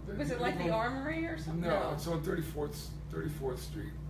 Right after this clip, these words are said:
Speaker 2: Uh, I can't remember
Speaker 1: My
Speaker 2: the
Speaker 1: mother
Speaker 2: name.
Speaker 1: used to live on Thirty-fourth and Park. What, Thirty-fourth and?
Speaker 2: This is like Broadway or
Speaker 1: Uh-huh.
Speaker 2: near, you know, the West Side.
Speaker 1: Uh-huh.
Speaker 2: Uh, I can't remember the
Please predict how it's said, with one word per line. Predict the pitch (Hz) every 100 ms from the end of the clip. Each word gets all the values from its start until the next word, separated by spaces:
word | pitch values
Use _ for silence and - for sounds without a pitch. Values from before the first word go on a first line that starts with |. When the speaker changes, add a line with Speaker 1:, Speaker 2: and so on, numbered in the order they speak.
| -
Speaker 2:
Uh, | 101
I | 98 107 - - - - - - - - - - - - - -
can't | - -
remember | - -
Speaker 1:
My | 190
Speaker 2:
the | 214
Speaker 1:
mother | 240
Speaker 2:
name. | 262
Speaker 1:
used | 247
to | 262
live | 247 240
on | 202
Thirty-fourth | 208 214 208 202
and | 196 196
Park. | 220 202 135 -
What, | 220 -
Thirty-fourth | 262 247 247 269 294
and? | 269 - - - -
Speaker 2:
This | - -
is | -
like | 156 -
Broadway | 139 139 147 170 156
or | 147 123
Speaker 1:
Uh-huh. | 139 -
Speaker 2:
near, | 143 135 - - -
you |
know, | 147 -
the | -
West | - -
Side. | - 98 -
Speaker 1:
Uh-huh. | 226 254
Speaker 2:
Uh, | 349 - - - - - - - - - - - - - - -
I | - -
can't | 180
remember | - 143 143
the | 104